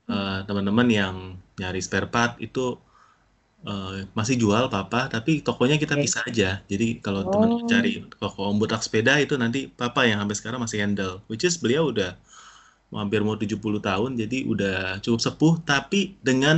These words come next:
Speaker 1: teknologi jualan online yang sekarang itu sangat memudahkan, bahkan bagi para, apa, para senior pun itu bisa gitu, dari upload produk sampai
Speaker 2: Ya.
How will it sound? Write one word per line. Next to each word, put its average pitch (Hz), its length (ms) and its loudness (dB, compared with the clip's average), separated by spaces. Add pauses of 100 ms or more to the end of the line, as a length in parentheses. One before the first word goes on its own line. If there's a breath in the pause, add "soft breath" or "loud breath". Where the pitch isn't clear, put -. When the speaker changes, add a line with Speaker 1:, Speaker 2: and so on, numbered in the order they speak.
Speaker 1:
teknologi 117 600 2 (500)
jualan 104 240 4 (100)
online 120 380 2
yang 101 180 -4
sekarang 107 380 0
itu 131 160 -4
sangat 101 240 -4
memudahkan, 98 500 -2 (120)
bahkan 127 280 -4 (160)
bagi 95 300 -4 (180)
para, 92 300 -2 (800 loud breath)
apa, 113 180 -4 (180)
para 101 240 0
senior 107 340 4 (120)
pun 170 120 8 (240)
itu 170 120 -2 (100)
bisa 107 220 0 (160)
gitu, 107 160 -4 (140)
dari 98 160 -2 (120)
upload 98 320 -6
produk 107 380 -4 (240)
sampai 95 360 -8
Speaker 2:
Ya. 92 140 -6